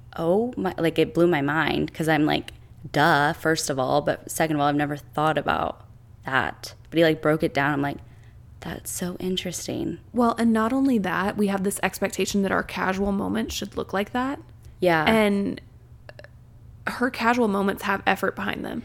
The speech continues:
Speaker 2: even if they are
Speaker 1: Yeah,
Speaker 2: casual.
Speaker 1: and everyone's does. That's the
Speaker 2: Right.
Speaker 1: thing. Like, it's not like, "Oh, I'm just gonna snap." Like,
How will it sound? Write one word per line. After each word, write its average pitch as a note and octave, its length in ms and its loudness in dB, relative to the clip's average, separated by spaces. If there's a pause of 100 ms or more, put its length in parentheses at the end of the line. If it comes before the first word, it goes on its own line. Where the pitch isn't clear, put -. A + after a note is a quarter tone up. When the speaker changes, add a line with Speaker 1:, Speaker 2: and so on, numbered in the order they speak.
(120)
Speaker 2:
even G#3+ 180 2
if G#3 100 -2
they G3 140 0
are F#3+ 180 4
Speaker 1:
Yeah, G3+ 200 6
Speaker 2:
casual. - 160 -4
Speaker 1:
and F#3+ 180 4
everyone's F#3 640 4
does. - 400 0
That's B3+ 280 4
the F3+ 60 -2
Speaker 2:
Right. - 60 -10
Speaker 1:
thing. D#3+ 360 0 (440)
Like, F3+ 200 0
it's F3 180 2
not F#3 160 4
like, E3+ 160 2
"Oh, C#4+ 180 4
I'm D4+ 140 4
just B3 180 -2
gonna C4+ 160 0
snap." A#3+ 300 -4
Like, F3 240 0